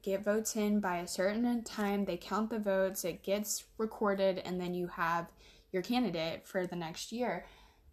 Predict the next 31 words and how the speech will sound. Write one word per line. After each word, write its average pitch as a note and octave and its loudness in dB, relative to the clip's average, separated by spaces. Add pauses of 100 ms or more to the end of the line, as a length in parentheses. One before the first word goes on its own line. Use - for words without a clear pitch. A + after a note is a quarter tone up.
(300)
That's G3+ 4
not G#3 4
what A3 4
<laughs> - -
happened, A3+ 4 (220)
and G#3+ 6
it G#3+ 4
even C#4+ 4
went A3+ 4
into G3 2
weeks. F#3 2
I F#3 0
remember, F3+ 0
um, E3 -6 (220)
it F#3 2
went F#3 0
into F#3 0
weeks, B3 0
and F3 0
they E3+ 2
just E3 -6
couldn't E3+ -6
figure F3+ -4
out D#3+ 2
what - -6
was E3 -4
happening E3+ -4
with E3 -10
Arizona, C#4 2
and A3 2
then G3 0